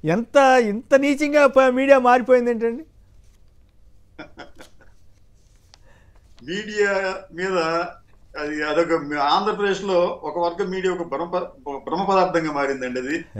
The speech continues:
Speaker 2: అది ఎవరికీ అంతుపట్టట్లేదు.
Speaker 1: Right.
Speaker 2: కేవలం చంద్రబాబు నాయుడు గారికి వారికి మాత్రమే అది అంతుపడుతుంది. వారి ప్రయోజనాల కోసం అది పనిచేస్తూ ఉంది.
Speaker 1: బ్యాండ్
Speaker 2: ఏది ఏమైనప్పుడు
Speaker 1: కొడుతున్నారు.
Speaker 2: కూడా
Speaker 1: Right.
Speaker 2: ఆ.
Speaker 1: ఓకే, సలీం గారు
Speaker 2: అవునండి.
Speaker 1: అనంతపురం నుంచి. Salim గారు నమస్కారం, మాట్లాడండి.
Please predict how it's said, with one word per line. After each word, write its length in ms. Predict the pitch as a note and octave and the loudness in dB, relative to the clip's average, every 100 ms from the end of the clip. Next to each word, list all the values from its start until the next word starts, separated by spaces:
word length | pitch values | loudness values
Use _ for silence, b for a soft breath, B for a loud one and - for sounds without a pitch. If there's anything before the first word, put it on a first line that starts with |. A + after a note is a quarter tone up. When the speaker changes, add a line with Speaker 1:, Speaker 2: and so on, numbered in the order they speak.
| G#2 | -6
Speaker 2:
అది 140 | B2+ | -2
ఎవరికీ 400 | B2+ F3 F#3 G3+ | 0 2 2 2
అంతుపట్టట్లేదు. 760 | F3+ F3 E3+ E3+ D#3+ E3 E3 F#3 - - - C#3+ | 2 2 0 0 0 0 2 0 -2 -18 -12 -2
Speaker 1:
Right. 340 | B2+ B2 A2+ | 2 2 4
Speaker 2:
కేవలం 240 | F#3+ A3 | 4 4
చంద్రబాబు 440 | A#3 F3+ G#3 A3 G#3+ | 0 -2 -2 -6 -4
నాయుడు 160 | G#3 G3+ | -2 0
గారికి 360 | G3+ G3 A3 G#3 | 2 0 0 -2
వారికి 360 | F#3 F#3+ F#3 | 0 -2 -2
మాత్రమే 540 | F#3 F#3 F#3 F#3 A#3+ C4+ - _ - - _ _ - | -4 -4 -4 -4 -4 -4 -8 _ -20 -20 _ _ -10
అది 200 | F3 F3+ | -2 0
అంతుపడుతుంది. 560 | E3+ F#3 F#3+ F#3 G3+ G3 | 0 -4 -4 -6 -6 -2
వారి 280 | F3 F#3+ | 0 0
ప్రయోజనాల 340 | F#3+ F#3+ F#3+ F3+ | 0 -4 -4 -4
కోసం 260 | F3 F3 | -6 -4
అది 120 | F3+ D3+ | -6 -6
పనిచేస్తూ 520 | D#3+ E3 F3 F3 E3 | -8 -4 -6 -4 -8
ఉంది. 340 | E3 E3 G#3+ A#2+ | -4 -4 -4 -4
Speaker 1:
బ్యాండ్ 280 | A2+ C#3+ C#3+ | 0 2 4
Speaker 2:
ఏది 80 | C#3 | 4
ఏమైనప్పుడు 440 | B2+ B2 B2 A2 | 4 2 0 -2
Speaker 1:
కొడుతున్నారు. 320 | G#2+ B3 - - _ - - - | -2 -2 -4 -6 _ -20 -18 -8
Speaker 2:
కూడా 140 | G#2+ | -6
Speaker 1:
Right. 540 | G2 F2+ - - - | -6 -10 -14 -20 -10
Speaker 2:
ఆ. 120 | B2+ - - _ b - A2+ | -10 -10 -18 _ b -8 -4
Speaker 1:
ఓకే, 340 | G#2 - A#2 | -2 -4 -6
సలీం 400 | - G3+ C#4+ C#4 | 6 8 8 8
గారు 160 | B3+ C4+ | 8 8
Speaker 2:
అవునండి. 40 | |
Speaker 1:
అనంతపురం 460 | A3+ A#3 G3+ G#3 G3 | 4 2 0 0 0
నుంచి. 300 | D#3 B2+ - - | -2 -6 -8 2
Salim 320 | G#3+ A3+ F#3+ | 2 4 2
గారు 100 | D#3 | 2
నమస్కారం, 440 | F3+ E3+ D#3+ B2+ | 2 0 -2 -2
మాట్లాడండి. 400 | C#3 B2+ A#2 A2+ | -2 -6 -8 -14